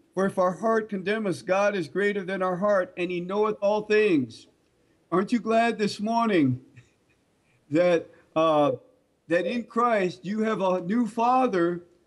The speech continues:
who is all-knowing? I mean, he's omniscient, and he knows,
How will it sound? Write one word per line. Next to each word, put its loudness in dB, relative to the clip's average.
who 0
is 0
all-knowing? 2
I 0
mean, 0
he's -2
omniscient, 0
and 0
he 2
knows, -2